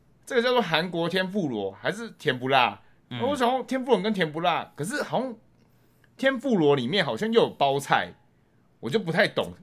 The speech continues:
Speaker 2: 好像有点搞混了，对不对？
Speaker 1: 对，有一点搞混了。
Speaker 2: 好啦，反正我们今天的美食历史家的主题就是在要讲这个甜不辣啦，齁。
Speaker 1: 嗯。
Speaker 2: 因为我平常也很喜欢吃像关东煮，那关东煮里面一定有甜不辣嘛，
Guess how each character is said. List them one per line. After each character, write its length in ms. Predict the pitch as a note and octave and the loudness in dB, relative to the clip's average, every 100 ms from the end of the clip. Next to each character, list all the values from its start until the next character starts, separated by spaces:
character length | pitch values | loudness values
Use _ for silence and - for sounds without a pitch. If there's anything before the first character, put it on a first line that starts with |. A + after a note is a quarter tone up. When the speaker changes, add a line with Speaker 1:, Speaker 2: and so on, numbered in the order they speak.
| - - | -20 -2
Speaker 2:
好 120 | A3+ | 2
像 120 | E3 F3 | 4 2
有 80 | |
点 140 | D#3+ D3+ | 2 0
搞 180 | B2+ F#2+ | 0 0
混 200 | A#2+ A2 | -4 -4
了， 60 | |
对 60 | G2 | -2
不 40 | |
对？ 140 | G#2 D#3+ | 0 4
Speaker 1:
对， 40 | |
有 120 | C#3 | 4
一 20 | F3 | 4
点 160 | - | 4
搞 180 | D3+ G#2+ | 2 2
混 240 | B2+ C3 G2+ | 4 2 0
了。 140 | F2 | -6
Speaker 2:
好 100 | F#2 | -4
啦， 180 | G2+ F#2+ | -2 -2
反 200 | F#2 G#2+ | -2 -2
正 100 | C#3 | -2
我 60 | B2 | -4
们 80 | G#2+ | -6
今 180 | D3 | -4
天 160 | D3 D3+ | 0 0
的 160 | C#3 A#2+ | 0 0
美 180 | G#2+ | -4
食 140 | G2+ A#2+ | -4 -4
历 160 | C3+ | -4
史 160 | A#2+ A2 | -6 -8
家 400 | G#2 G#2+ A2 A2+ - | -4 0 0 -2 -6
的 100 | G2+ | -12
主 180 | G2+ | -12
题 160 | F2 F#2+ | -14 -10
就 100 | G#2+ | -8
是 60 | A2 | -6
在 460 | A2+ G#2+ G2+ G#2 G#2 | -2 0 0 -2 -6
要 120 | A#2+ | -8
讲 240 | - F#2+ F2+ | -6 -8 -8
这 100 | A#2+ | -8
个 100 | A2+ | -8
甜 220 | - G#2 | -8 -12
不 120 | G2 | -10
辣 180 | G2+ G#2 | -2 -2
啦， 240 | F2 D#2+ D#2 | -2 -6 -14
齁。 40 | - | -14
Speaker 1:
嗯。 300 | C3 B2+ F#2 - | -10 -8 -8 -6
Speaker 2:
因 100 | E3+ | 0
为 40 | |
我 120 | D3 | 0
平 180 | G#2 B2 | 0 -6
常 220 | C3 A#2+ | -4 -4
也 120 | A#2 B2 | -2 -6
很 120 | A#2+ | -8
喜 160 | A2 | -6
欢 160 | G2+ A2 | -6 -6
吃 580 | - A2+ A2+ A2 A2 G#2+ _ - | -6 -6 -6 -8 -10 -14 _ -10
像 240 | - B2+ | -4 -2
关 200 | A#2 A#2+ | 0 -2
东 220 | A2+ A2+ A2+ | -2 -6 -6
煮， 240 | G2+ D#2+ _ _ | -14 -16 _ _
那 100 | C#3 | -2
关 140 | D3 E3 | 2 2
东 100 | E3 | 0
煮 200 | D3 B2 | -2 -2
里 160 | G2+ | -4
面 140 | A2 B2+ | -4 -4
一 20 | |
定 100 | A2+ | -4
有 60 | F#2 | -6
甜 200 | F#2+ F2+ | -8 -8
不 100 | F#2+ | -4
辣 140 | F#2 | -4
嘛， 200 | E2 D2 | -4 -12